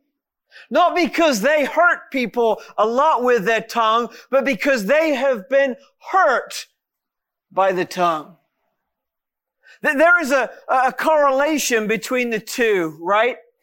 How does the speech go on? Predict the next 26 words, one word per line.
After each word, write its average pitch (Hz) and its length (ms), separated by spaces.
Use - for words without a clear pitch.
It, 269 260
it - 0
is 277 180
very 294 320
true 247 440
that 220 240
hurt 302 440
people 254 540
hurt 247 380
people. 175 640
And 240 140
often 359 540
those 311 360
who 285 140
have 240 100
been 240 220
hurt 330 380
by 233 280
the 208 180
tongue 220 800
will 277 220
in 330 320
turn 294 480
use 294 420
their 240 280
tongue 233 800